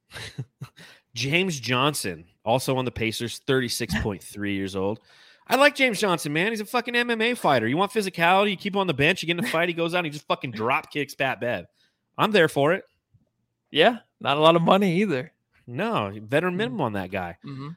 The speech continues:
Speaker 1: Uh, and then Markieff Morris. Hell no.
Speaker 2: Bring him back.
Speaker 1: Yeah, and hell no. Are you
Speaker 2: No.
Speaker 1: serious about bringing back?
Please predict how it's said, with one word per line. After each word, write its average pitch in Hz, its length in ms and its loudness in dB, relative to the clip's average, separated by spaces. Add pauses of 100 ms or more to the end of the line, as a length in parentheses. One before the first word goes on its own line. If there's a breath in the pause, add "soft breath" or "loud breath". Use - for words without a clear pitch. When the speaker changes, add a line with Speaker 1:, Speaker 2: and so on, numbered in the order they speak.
(140)
Speaker 1:
Uh, 120 200 4
and 139 160 2
then 139 120 2
Markieff 170 540 0
Morris. 135 680 -4 (1700)
Hell - 240 -14
no. - 140 -16
Speaker 2:
Bring 123 140 -6
him 127 140 -6
back. 143 460 4 (300)
Speaker 1:
Yeah, 95 240 -6
and 90 100 -10
hell 90 180 -6
no. 85 200 -14 (500)
Are 123 60 -2
you 135 60 0
Speaker 2:
No. - 60 -6
Speaker 1:
serious 151 180 -4
about 151 160 -6
bringing 151 200 -10
back? 156 220 -12